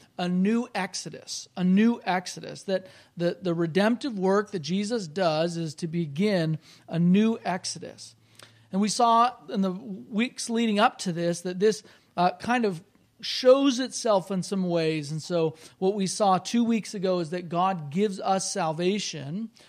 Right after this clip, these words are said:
by giving us to Christ, that our, our salvation is wrapped up in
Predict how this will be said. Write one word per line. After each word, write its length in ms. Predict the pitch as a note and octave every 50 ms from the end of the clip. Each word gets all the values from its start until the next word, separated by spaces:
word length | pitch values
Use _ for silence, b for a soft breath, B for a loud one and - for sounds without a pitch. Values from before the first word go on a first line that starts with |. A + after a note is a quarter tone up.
| b b b
by 160 | F3+ F3+ G3
giving 460 | G3 E3+ D#3 G#3 A3 G#3+ A3 G#3 G3+ - -
us 380 | A3+ G3+ F#3+ F3 D#3+ - - -
to 280 | - - G3+ F#3 F3+ D3+
Christ, 680 | - - - F#3+ F3 E3 D#3+ D#3 E3 - - - -
that 200 | F#3 E3+ F3 - b b b b b b
our, 120 | b F3 -
our 200 | - G3+ G#3+ A3+
salvation 640 | - - B3 A3+ F3+ F#3 G#3 A3+ G#3+ - - A3 G3
is 140 | F3 D#3
wrapped 500 | D#3 D#3+ D#3+ F3 F3+ F#3 G3+ G#3+ - -
up 260 | A3 G#3 G3 F#3+ G3 G3
in 160 | F3 E3+